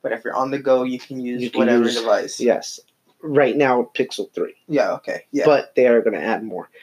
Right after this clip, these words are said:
Speaker 2: I mean, I can't play anything with my shitty Galaxy anyways. It's, like,
Speaker 1: <laughs> Yeah.
Speaker 2: five years old already.
Speaker 1: Yeah.
Speaker 2: But, yeah, you know, which has me another reason why I'm leaning towards that.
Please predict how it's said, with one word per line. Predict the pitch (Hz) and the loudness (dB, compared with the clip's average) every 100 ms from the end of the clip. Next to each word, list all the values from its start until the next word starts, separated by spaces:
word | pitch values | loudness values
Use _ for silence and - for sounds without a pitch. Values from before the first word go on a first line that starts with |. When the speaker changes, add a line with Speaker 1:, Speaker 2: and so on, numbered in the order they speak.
| _ _ | _ _
Speaker 2:
I | 123 | -4
mean, | 127 | 0
I | 113 | 0
can't | 113 104 | -2 -4
play | - 113 | -2 -2
anything | 101 110 113 | -2 -6 -8
with | 98 | -8
my | 95 | -10
shitty | - - - - - | -10 -8 -10 -12 -10
Galaxy | - 90 - 120 | -6 -6 -6 -6
anyways. | 120 98 107 107 | -4 -2 -4 -2
It's, | 139 | 0
like, | 131 | 0
Speaker 1:
<laughs> | 127 120 127 - | 0 0 -4 -6
Yeah. | |
Speaker 2:
five | - 117 113 | -2 0 2
years | 117 110 | 2 4
old | 120 117 | 4 4
already. | 82 151 143 | 2 2 2
Speaker 1:
Yeah. | 135 | 4
Speaker 2:
But, | 143 - 143 | 2 2 4
yeah, | 143 127 - - - - - | 4 4 0 -12 -20 -20 -14
you | - | -6
know, | 117 78 85 | -4 -2 -4
which | 120 151 147 - - _ _ | 4 4 4 -2 -12 _ _
has | - 139 143 139 | -2 2 2 2
me | 139 139 | 2 2
another | 139 127 135 190 180 | 0 0 2 6 6
reason | 147 127 120 | 4 2 0
why | 113 110 | 2 2
I'm | - 113 117 | 0 -4 0
leaning | 127 123 120 | 0 0 -2
towards | - 123 123 120 - | -6 0 2 0 -4
that. | 101 110 - | -2 -2 -2